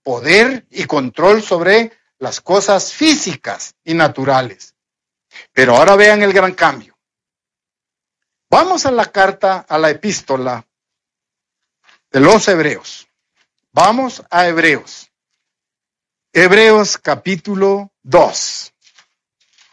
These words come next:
Para hacer esa comparación. La admiración de David sobre el control y poder del hombre sobre los mares, la tierra, la atmósfera.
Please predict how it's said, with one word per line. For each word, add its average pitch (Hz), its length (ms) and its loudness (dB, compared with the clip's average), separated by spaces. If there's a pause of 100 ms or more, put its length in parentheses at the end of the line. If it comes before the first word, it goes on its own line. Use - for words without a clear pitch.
(600)
Para 160 200 4
hacer 254 260 4
esa 226 240 0
comparación. 160 720 -2 (560)
La 180 120 4
admiración 185 540 -2
de 277 100 2
David 233 380 0
sobre 208 320 -2
el 175 80 -8
control 226 440 -2
y 226 60 -8
poder 208 380 0
del 208 160 2
hombre 214 300 0
sobre 151 280 -6
los 143 160 -4
mares, 233 400 4
la 156 160 -4
tierra, 233 320 -2
la 170 100 -2
atmósfera. 240 680 -2